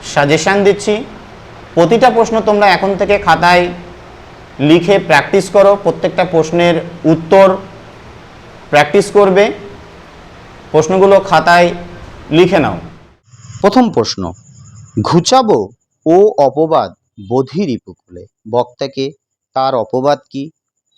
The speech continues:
অথবা "হা ধিক মোরে", বক্তাকে, সে নিজেকে ধিক্কার দিয়েছে কেন? অথবা "রোষে মহাবলী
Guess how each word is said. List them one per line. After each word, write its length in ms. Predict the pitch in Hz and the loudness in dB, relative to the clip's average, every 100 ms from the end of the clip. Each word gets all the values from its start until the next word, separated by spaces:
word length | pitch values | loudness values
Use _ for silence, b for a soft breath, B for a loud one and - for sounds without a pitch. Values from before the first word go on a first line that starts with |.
| _ | _
অথবা 400 | 135 147 147 95 - _ _ _ | -6 -4 -4 -6 -12 _ _ _
"হা 420 | 113 135 165 113 120 _ _ 98 | -6 -2 0 -2 -10 _ _ -8
ধিক 280 | 143 196 196 _ | -4 -4 -6 _
মোরে", 380 | 123 113 92 87 - _ 113 | -12 -12 -12 -18 -20 _ -2
বক্তাকে, 600 | 127 - 160 151 151 165 _ _ - | -2 -2 -6 -4 -8 -10 _ _ -16
সে 420 | - 196 208 247 - _ _ | -6 0 0 0 -8 _ _
নিজেকে 560 | 120 127 147 214 220 135 | -8 -6 -2 -2 -2 -4
ধিক্কার 500 | 110 131 - 151 147 156 _ 107 101 | -4 -8 -8 -8 -8 -10 _ -18 -8
দিয়েছে 420 | 117 139 131 202 | -4 -4 -4 -10
কেন? 260 | - 87 85 90 _ _ | -10 -16 -16 -20 _ _
অথবা 420 | 135 135 127 92 85 _ _ _ - | -12 -8 -8 -8 -14 _ _ _ -4
"রোষে 400 | 131 160 - 185 | -2 -2 -2 -2
মহাবলী 720 | 147 135 156 165 160 156 | 0 -2 -2 0 -2 -4